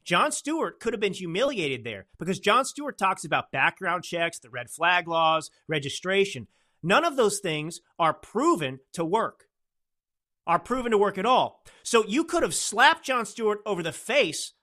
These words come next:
again, killing him with questions. Well, hey, Jon Stewart, how many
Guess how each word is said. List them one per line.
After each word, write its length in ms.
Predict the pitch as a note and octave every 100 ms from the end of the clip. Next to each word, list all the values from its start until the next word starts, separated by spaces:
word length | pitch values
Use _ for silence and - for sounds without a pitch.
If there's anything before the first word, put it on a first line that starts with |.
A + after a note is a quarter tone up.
| G3
again, 380 | F#3+ C#4+ A3
killing 340 | - A3 B3+ A#3
him 120 | G3
with 180 | E3 -
questions. 580 | G#3+ B3+ - D3 B2 - _ -
Well, 180 | G3
hey, 320 | G#3 C#4 D#3 - _
Jon 260 | F#3+ G#3 A3+
Stewart, 460 | - G3+ E3 - - - - - - -
how 300 | G3+ D#4 E4+
many 440 | C4 A3+ A3 G#3+